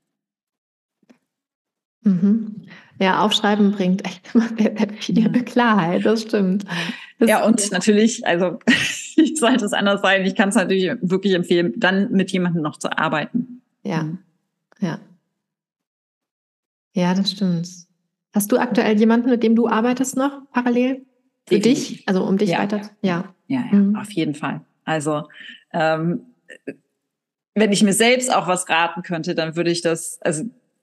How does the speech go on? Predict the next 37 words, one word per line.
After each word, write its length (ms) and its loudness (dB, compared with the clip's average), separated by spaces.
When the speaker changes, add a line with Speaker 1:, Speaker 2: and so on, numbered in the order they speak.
Speaker 2:
m-, 240 -4
wäre 300 0
es 120 -2
genau 360 2
das. 460 -2
Ich 160 -10
glaub, 400 0
wir 160 0
machen 240 0
immer 220 4
alles 260 -2
richtig, 260 0
also, 340 -2
ne, 260 0
mit 240 -2
so 400 -2
dem 140 0
Rückblick, 680 0
<laughs> 60 -4
ja. 320 4
Ich 160 4
glaub 220 4
Speaker 1:
Mhm. 40 0
Speaker 2:
schon, 200 2
dass 180 2
es 140 -2
immer 340 2
alles 200 -2
so 140 0
sein 420 2
musste 640 2
oder 200 -2
sollte, 540 2
wie 100 0
es 120 -2
eben 280 -4
war. 380 0